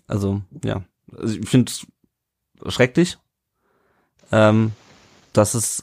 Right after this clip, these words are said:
äh, dass Leute das, äh, machen. Das ist überraschend, also es ist mit Sicherheit nicht das erste Mal gewesen, ne? Also überraschend tut's mich leider auch nicht.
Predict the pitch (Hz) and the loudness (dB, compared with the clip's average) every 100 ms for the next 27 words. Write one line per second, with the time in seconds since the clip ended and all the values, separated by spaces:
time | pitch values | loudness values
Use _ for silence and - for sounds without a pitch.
0 | - - 110 107 104 - - 107 104 110 | -4 2 4 4 2 -4 -6 -2 4 4
1 | 117 107 104 - - 104 101 101 - _ | 4 0 -2 -8 -2 2 2 0 -8 _
2 | - 113 151 156 151 113 107 - - _ | -2 0 0 -4 -6 -10 -10 -12 -18 _
3 | - 90 - - - 95 110 110 - 110 | -18 -14 -14 -16 -16 -4 0 0 0 0
4 | 104 110 107 - 107 107 123 123 110 104 | 2 0 -4 -6 -4 0 4 4 4 2
5 | 110 135 131 120 127 139 156 151 120 117 | 2 2 0 0 0 2 0 -4 -4 -2
6 | 110 110 - 113 113 113 120 131 - 117 | -4 -4 -4 0 0 0 -2 -2 2 2
7 | - - 110 107 82 117 131 135 | 0 2 4 6 4 4 2 0